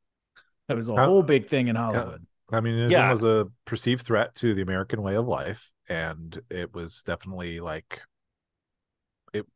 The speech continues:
Speaker 2: the American way of life was working for a lot of people, so it became very un-American to discuss other alternate policies and, and things like that. And I think a lot of, and, and I think, like anything, a lot of stuff is great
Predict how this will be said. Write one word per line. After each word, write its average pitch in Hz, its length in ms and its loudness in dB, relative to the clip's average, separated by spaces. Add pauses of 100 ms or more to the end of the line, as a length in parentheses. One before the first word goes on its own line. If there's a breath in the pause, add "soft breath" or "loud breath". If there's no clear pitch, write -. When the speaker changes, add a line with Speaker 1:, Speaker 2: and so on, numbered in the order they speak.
Speaker 2:
the 113 160 0
American 113 380 2
way 113 100 6
of 98 80 2
life 104 200 4
was 104 120 0
working 101 400 0
for 107 160 2
a 98 80 4
lot 87 160 2
of 87 140 -8
people, 107 340 -4
so 104 220 -6
it 87 80 -8
became 95 300 -10
very 90 180 -4
un-American 87 720 -8
to 85 280 -10 (520 loud breath)
discuss - 420 -4
other 92 280 -4
alternate 98 420 -4
policies 92 600 -6
and, 82 240 -10 (120)
and 120 140 -4
things 113 180 4
like 101 140 4
that. 104 300 2
And 104 340 -2 (640 loud breath)
I 127 100 6
think 151 160 6
a 139 40 8
lot 117 220 10
of, 147 100 4 (100)
and, 143 240 6
and 131 160 6
I 131 80 4
think, 127 200 -2
like 113 180 2
anything, 127 680 -2
a 117 200 2
lot 113 240 6
of 110 60 2
stuff - 420 4
is 123 180 0
great 110 380 2